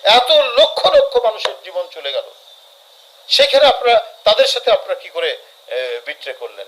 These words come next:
বেইমানি করলেন? তো এগুলো কিন্তু মানুষ জানে, এটা ইতিহাসের অংশ, জাজ্জল্যমান অংশ। আজকে অন্তর্বর্তীকালীন সরকার, আমি এখনো বলছি যে এই সরকার বিতর্কিত হবে না যদি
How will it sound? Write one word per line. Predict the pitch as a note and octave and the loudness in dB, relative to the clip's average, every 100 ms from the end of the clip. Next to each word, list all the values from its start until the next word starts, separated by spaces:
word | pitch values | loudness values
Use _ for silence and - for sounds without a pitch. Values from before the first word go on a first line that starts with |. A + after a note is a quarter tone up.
| - | -12
বেইমানি | D3 B2 G#2 | -10 -10 -12
করলেন? | - - _ _ _ _ _ _ _ _ _ _ _ _ _ _ _ _ _ _ _ _ _ _ _ _ _ - | -20 -20 _ _ _ _ _ _ _ _ _ _ _ _ _ _ _ _ _ _ _ _ _ _ _ _ _ -6
তো | - | -2
এগুলো | - | 0
কিন্তু | C#5 - | -2 0
মানুষ | C5+ C4+ C4 | 2 2 2
জানে, | B3+ B3+ | 2 2
এটা | B3+ | 2
ইতিহাসের | C4 C4 B3+ B3+ B3+ | 0 0 0 0 0
অংশ, | B3+ - G#3+ - - _ | 0 -2 -10 -12 -16 _
জাজ্জল্যমান | G#3 A#3 A3+ C4+ B3+ B3 A3+ | 0 0 2 0 2 2 2
অংশ। | G3 - - - _ _ _ _ _ _ _ _ _ _ _ _ _ _ _ _ _ _ - | -2 -6 -14 -20 _ _ _ _ _ _ _ _ _ _ _ _ _ _ _ _ _ _ -10
আজকে | - - | -4 2
অন্তর্বর্তীকালীন | G#3 G3+ A3+ - - E3 A3+ | 2 2 -6 -8 -4 -4 -4
সরকার, | - G3 - A3 G#3 - _ - | -2 -2 2 2 2 -4 _ -10
আমি | F3 | -2
এখনো | G#3 - C4 C#4 | 0 0 0 0
বলছি | A3 - - - _ _ _ _ _ - | -2 -8 -14 -16 _ _ _ _ _ -12
যে | D#3 | -12
এই | E3 F3+ | -8 -6
সরকার | - F3 F3 G#3 G#3 - _ _ _ _ _ _ _ _ _ _ _ _ _ _ _ _ | -2 -2 2 2 2 -2 _ _ _ _ _ _ _ _ _ _ _ _ _ _ _ _
বিতর্কিত | G3+ B3+ B3 A3+ G#3+ | -4 0 0 -2 -2
হবে | E3+ F#3 | 0 0
না | F#3 F3 | 0 0
যদি | F3 E3+ E3+ | -2 -10 -12